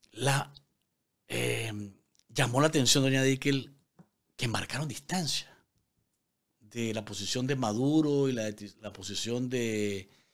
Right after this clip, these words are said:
de otros fantoches como López Obrador. Vean el, el comunicado de la dictadura, en donde, tratando de hacer valer aquello de que ellos no se meten en nada y se met-, metiéndose en todo, bueno,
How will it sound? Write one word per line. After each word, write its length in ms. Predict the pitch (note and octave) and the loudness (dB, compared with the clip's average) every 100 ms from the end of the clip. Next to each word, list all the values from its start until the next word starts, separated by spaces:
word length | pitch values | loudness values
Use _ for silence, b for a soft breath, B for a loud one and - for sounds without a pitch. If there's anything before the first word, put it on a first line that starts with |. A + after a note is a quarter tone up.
| _ _ | _ _
de 100 | G#2 | 2
otros 260 | A2 B2+ C3 | 4 4 2
fantoches 540 | A#2 G2+ C3 C#3 C3 | -2 0 0 2 0
como 200 | - A2 | -2 -4
López 280 | G#2 G#2 F#2+ | -4 -6 -6
Obrador. 600 | F#2+ F#2 F#2 E3+ C3 - _ _ | -6 -4 2 4 4 0 _ _
Vean 200 | B2 D#3 | 2 2
el, 140 | E3+ C#3+ _ - | 2 -2 _ -16
el 120 | G#2+ | -10
comunicado 680 | G#2+ G#2 G#2 G2+ C#3 C#3+ D3 | -6 -2 -4 6 8 8 8
de 60 | |
la 80 | C#3 | 4
dictadura, 760 | B2+ A#2+ - A#2+ C3 C3 C3+ - _ _ _ _ _ _ | 2 -2 -4 0 2 2 -2 -8 _ _ _ _ _ _
en 220 | C3 C#3+ | -6 0
donde, 600 | D3+ D#3+ D#3 D#3 D#3 D#3 _ _ _ _ _ _ _ _ | 4 4 4 4 2 -2 _ _ _ _ _ _ _ _
tratando 640 | F3 E3 - G3 A#3+ A#3+ | 4 4 8 8 8 8
de 100 | A#3+ | 10
hacer 560 | F3+ - G3 G#3 G#3 G3+ - _ | 12 10 10 8 6 0 -10 _
valer 440 | C#3+ D3+ D3+ F#3 | 0 2 6 6
aquello 320 | D3+ E3 F#3 | 4 2 2
de 140 | F3+ D3+ | 2 2
que 100 | D#3 | 2
ellos 100 | E3+ | 4
no 80 | F3+ | 4
se 140 | D#3+ | 2
meten 280 | E3 E3+ D#3+ | 2 2 2
en 220 | D#3+ D#3 | 4 6
nada 560 | E3 D#3 C3+ C#3 - - _ | 10 10 10 8 2 -12 _
y 60 | - | 0
se 120 | G#2 | 2
met-, 240 | G#2 - - _ | 0 -4 -16 _
metiéndose 460 | A#2 B2 B2 B2 | -2 2 4 6
en 100 | C3 | 4
todo, 480 | - D3+ B2 B2 B2 _ _ _ _ _ _ _ _ - | 6 8 8 4 0 _ _ _ _ _ _ _ _ -8
bueno, 220 | A3 | -8